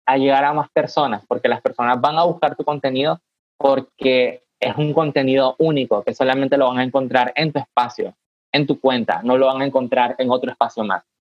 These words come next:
Por ejemplo, como Fe y Amor Católico, nuestro boom, recuerdo que fueron la,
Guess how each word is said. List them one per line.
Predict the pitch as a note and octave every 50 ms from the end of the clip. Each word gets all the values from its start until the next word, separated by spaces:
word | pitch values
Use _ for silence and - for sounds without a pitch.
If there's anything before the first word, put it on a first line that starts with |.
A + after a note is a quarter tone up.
| _ _ -
Por | C3+ C3+
ejemplo, | C3 C3+ C#3 C3 C#3 D3+
como | D3 D#3 D#3 C#3+ - -
Fe | C#3+ C#3
y | C#3
Amor | C#3 C#3 C#3+ D3 C#3
Católico, | - C#3 C3 C#3+ D3 D3 D3+ D3 D3 D3+ D3
nuestro | D3+ C#3 C3 B2+ - - B2 C3 B2
boom, | B2 B2 C3+ D#3+ E3+ F3+ F3 - _ -
recuerdo | B2+ B2 B2+ B2+ B2 B2 C3
que | - C#3
fueron | - - C3+ B2+ B2+ C3+ C3+
la, | B2+ C3 A2+ A2+